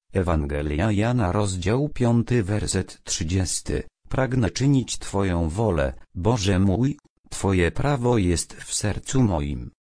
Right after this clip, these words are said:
Prawdą jest, że on także powiedział: "Ja i Ojciec jedno jesteśmy", lecz on wykazał, z czego składała się ta jedność, że była to jedność woli, celu i dzieła.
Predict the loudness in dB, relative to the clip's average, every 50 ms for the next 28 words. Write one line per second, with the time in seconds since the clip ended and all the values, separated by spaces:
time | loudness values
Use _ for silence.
0 | _ _ _ _ _ -2 0 0 0 0 0 0 0 2 2 2 2 2 0 0
1 | -2 -4 -6 -10 -12 -16 -20 -20 _ _ -10 -6 -2 -2 0 0 0 0 0 -2
2 | 0 0 -2 0 -2 -2 -2 -2 -2 -2 -2 -2 -2 -2 -2 -2 -4 -4 -4 -2
3 | -2 -2 -2 -2 -6 -8 -14 -20 _ -14 -6 -2 0 2 2 2 2 0 0 0
4 | 0 -2 -4 -4 -6 -4 -2 0 0 0 -2 -4 -2 0 0 0 2 2 2 2
5 | 2 2 0 0 -2 -2 -2 -2 -2 -2 -4 -4 -4 -4 -4 -4 -4 -6 -10 _
6 | _ _ -8 -4 -2 -2 -2 -2 -4 -4 0 2 2 2 2 0 -2 -4 -2 0
7 | 0 0 0 2 2 2 0 -2 -4 -6 -4 -2 0 0 2 2 2 2 0 -2
8 | -4 -2 0 2 2 2 2 2 2 0 0 -2 -2 -2 -4 -4 -2 0 0 0
9 | 0 0 -2 -2 -2 -2 -2 0 0 -2 -2 -4 -6 -8 -8 -10 -12 -14 -16 -18
10 | _ _ -10 -6 -2 0 2 2 2 2 0 0 2 2 2 0 -2 -2 0 0
11 | 2 2 2 0 0 2 2 2 2 0 -2 -4 -4 -4 -2 -2 -2 -2 -4 -4
12 | -6 -8 -8 -10 -12 -18 _ _ -4 0 2 2 2 2 2 0 -2 -6 -8 -4
13 | -2 0 0 0 0 -2 -2 -2 -2 -2 -2 -2 -4 -6 -6 -8